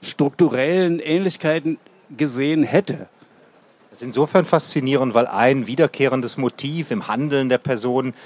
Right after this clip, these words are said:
Speaker 2: natürlich auch darin besteht, wie genau die versuchen, die Zeichen zu lesen, die um sie herum sind.
Speaker 1: Natürlich.
Speaker 2: Wie wird rezipiert, was steht vor allem in den Zeitungen? Das ist ja ein ganz zentrales,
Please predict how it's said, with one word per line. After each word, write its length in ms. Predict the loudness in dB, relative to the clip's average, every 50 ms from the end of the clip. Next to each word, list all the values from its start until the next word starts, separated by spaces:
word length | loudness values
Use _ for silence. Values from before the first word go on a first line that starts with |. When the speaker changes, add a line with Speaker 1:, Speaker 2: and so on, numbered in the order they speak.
| -14 -10
Speaker 2:
natürlich 240 | -8 -6 0 2 2
auch 60 | 4
darin 280 | 6 6 4 4 4 2
besteht, 380 | 0 -2 -2 0 0 0 0
wie 80 | -2 -4
genau 600 | -2 0 0 2 2 2 2 4 6 6 6 4
die 140 | 4 0 -2
versuchen, 600 | 0 0 0 0 0 -2 -4 -4 -2 -2 -2 -2
die 100 | -4 -6
Zeichen 460 | -6 -4 -2 -2 -2 -2 -4 -6 -6
zu 160 | -6 -6 -6 -6
lesen, 420 | -6 -6 -8 -8 -8 -10 -10 -10
die 100 | -10 -10
um 180 | -10 -10 -10 -8
sie 100 | -6 -6
herum 380 | -6 -6 -4 -6 -6 -6 -8
sind. 160 | -8 -4 -2
Speaker 1:
Natürlich. 480 | -2 -2 0 2 2 2 2 0 -2 -2
Speaker 2:
Wie 180 | -2 -2 0 0
wird 180 | 0 0 0
rezipiert, 560 | -4 -4 -4 -6 -8 -6 -4 0 2 2 2 2
was 100 | 0 -4
steht 180 | -2 -4 -4 -2
vor 140 | 0 0 2
allem 160 | 2 2 0
in 60 | 0
den 100 | -2 -2
Zeitungen? 640 | 2 4 6 6 6 4 2 -2 -2 -2 -4 -2
Das 160 | 0 0 0 0
ist 160 | -2 0 2
ja 100 | 2 2
ein 220 | 2 0 -2 -2
ganz 420 | 0 0 0 2 0 -2 -2 -4 -4
zentrales, 720 | -4 -4 -4 -2 -2 2 2 2 2 0 -2 -6 -8